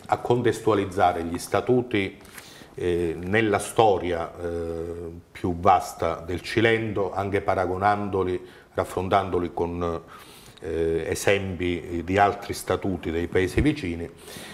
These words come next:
ma, eh, credo che la ricchezza di questo libro siano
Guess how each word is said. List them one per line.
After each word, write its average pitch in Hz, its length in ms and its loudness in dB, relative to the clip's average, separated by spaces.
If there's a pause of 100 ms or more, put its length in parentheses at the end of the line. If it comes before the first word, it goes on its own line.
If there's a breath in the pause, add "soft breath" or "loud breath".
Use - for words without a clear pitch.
(200 loud breath)
ma, 107 500 4
eh, 98 60 -2
credo 131 320 6
che - 100 0
la 101 100 2
ricchezza 101 500 2
di 95 100 -2
questo 101 320 2
libro 92 380 0
siano 95 680 0